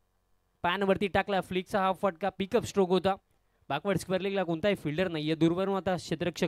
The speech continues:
येतात, बॉल फील्ड करतात. कोणत्याही प्रकारे रन घेण्याचा देखील प्रयत्न नाहीये आणि या मॅचमध्ये आता चेंडू शिल्लक आहेत, येणारे दोन. पूर्णपणे वन वे ट्रॅफिक, वन साइडेड मॅच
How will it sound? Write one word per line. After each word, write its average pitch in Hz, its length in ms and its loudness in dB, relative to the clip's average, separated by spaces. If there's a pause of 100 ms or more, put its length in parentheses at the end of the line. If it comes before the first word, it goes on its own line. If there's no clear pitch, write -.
येतात, 147 320 0
बॉल 151 440 2 (720)
फील्ड 240 240 2
करतात. 156 340 0 (1200)
कोणत्याही 269 300 2
प्रकारे 240 300 -2
रन 190 200 -2
घेण्याचा 196 360 -2
देखील 196 200 -2
प्रयत्न 170 360 -2
नाहीये 147 320 -2 (480)
आणि 147 420 2
या 151 100 -2
मॅचमध्ये 190 480 -2
आता 190 100 -2
चेंडू 180 260 -2
शिल्लक 151 320 -2
आहेत, 151 200 0 (720)
येणारे 196 320 -2
दोन. 190 300 -2 (1120)
पूर्णपणे 160 720 0
वन 151 200 0
वे 156 140 0
ट्रॅफिक, 151 460 -2
वन 151 200 -2
साइडेड 147 360 -4
मॅच 151 440 -4